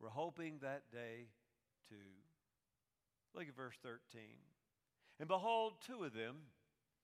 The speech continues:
were going that very day to a village named Emmaus, which is about seven miles from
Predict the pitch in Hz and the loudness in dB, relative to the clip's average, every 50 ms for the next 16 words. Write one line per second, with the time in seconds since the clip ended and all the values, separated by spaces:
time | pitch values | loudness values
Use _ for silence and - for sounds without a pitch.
0 | _ _ _ _ - - - 147 156 151 175 190 202 208 214 214 180 190 175 156 | _ _ _ _ -18 -4 -2 -2 0 4 4 6 6 6 4 4 6 6 6 6
1 | 147 135 170 185 202 208 208 202 165 196 196 190 196 196 180 - 165 151 139 123 | 4 2 2 4 4 4 2 2 4 8 10 10 10 8 6 4 4 2 4 4
2 | 180 202 196 202 202 190 - - 180 185 190 190 175 160 175 165 156 135 127 120 | 4 2 4 4 2 0 0 2 4 4 4 4 2 0 -2 0 2 2 4 4
3 | 113 113 120 120 - - - - - _ _ _ _ _ _ _ _ _ - - | 4 2 0 -2 -4 -8 -14 -16 -18 _ _ _ _ _ _ _ _ _ -8 -2
4 | - 180 160 170 170 175 156 156 156 - - - 226 240 240 220 240 233 214 196 | 0 0 2 4 6 8 8 8 6 2 0 2 2 4 4 2 0 -2 -2 0
5 | 180 175 147 131 117 107 113 117 127 139 151 139 - - - 165 160 156 160 165 | 2 2 4 4 4 4 4 2 0 0 -2 -6 -8 -6 -2 0 2 2 2 0
6 | 170 170 160 151 | -2 -6 -10 -12